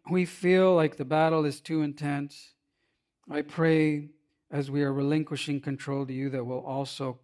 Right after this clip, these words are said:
surround ourselves with other battlers who will carry our load and fight with us.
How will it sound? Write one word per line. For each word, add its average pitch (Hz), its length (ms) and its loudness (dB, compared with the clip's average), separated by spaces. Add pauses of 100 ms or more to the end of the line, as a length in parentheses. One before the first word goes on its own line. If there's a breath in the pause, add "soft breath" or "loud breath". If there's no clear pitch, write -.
surround 135 520 -4
ourselves 135 540 -4 (300)
with 131 160 -6
other 139 300 0
battlers 123 880 -8 (160)
who 127 280 -12 (520)
will 123 140 -8
carry 127 420 -4
our 123 180 -2
load 123 320 -2
and 120 140 -12
fight 127 380 -8 (500)
with 131 240 -4
us. - 680 -12